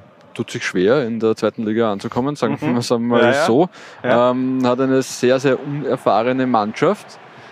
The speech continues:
Speaker 1: ähm, und mit Willi Schuldes zumindest einen sportlichen Leiter, unter dem Marco Sahanek seine, wir haben es schon angesprochen, in Horn wahrscheinlich sportlich erfolgreichste Zeit, äh, gehabt hat, äh,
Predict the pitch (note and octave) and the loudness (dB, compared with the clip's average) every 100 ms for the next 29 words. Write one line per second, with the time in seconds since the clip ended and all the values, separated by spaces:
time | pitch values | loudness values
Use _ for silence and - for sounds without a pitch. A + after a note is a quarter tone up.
0 | - - - A#2+ B2 B2 B2+ A#2+ - - | -20 -10 0 2 2 2 0 -4 -10 -20
1 | - - C#3 C#3 C#3 C3+ - B2 B2+ C3+ | -8 -2 0 0 -2 -2 -2 -2 0 0
2 | - C3+ D3+ D3+ C#3 C3+ C3 C3 B2+ - | 0 0 0 0 -4 -2 -2 -2 -2 -2
3 | - A2+ A#2+ B2 A2+ G2 D#2 F#2+ - C#3+ | -2 -2 -2 -4 -2 0 0 0 0 2
4 | C3 B2+ B2+ - A#2+ A#2+ A2+ - - G2 | 0 -2 -4 -2 -2 0 -2 -2 -4 -2
5 | G#2 B2 B2+ B2 - A2 A2+ A2 A2 A2 | -2 -2 -2 -4 -4 -2 0 0 0 -2
6 | G#2+ - - - - - - - - - | -6 -18 -20 -20 -20 -20 -20 -20 -20 -20
7 | - - - G#2+ G2+ - G#2+ G2+ G#2 A#2+ | -20 -20 -4 -2 -2 0 0 0 -2 -2
8 | B2 A#2+ G#2 G2 A2+ B2+ A2 A2+ G#2+ A2 | 0 -2 2 2 2 0 0 0 -2 -4
9 | - F#2+ G#2 A#2+ A2+ G#2 A#2 B2 F#2+ - | -2 -2 0 -2 -2 0 0 2 -2 -2
10 | F#2 F2+ - - - F#2 F#2+ F#2 - G2 | -4 -2 0 -2 0 0 0 -2 -6 -2
11 | F#2 - - B2+ - - A2 | -2 -2 -2 -2 -2 -4 -2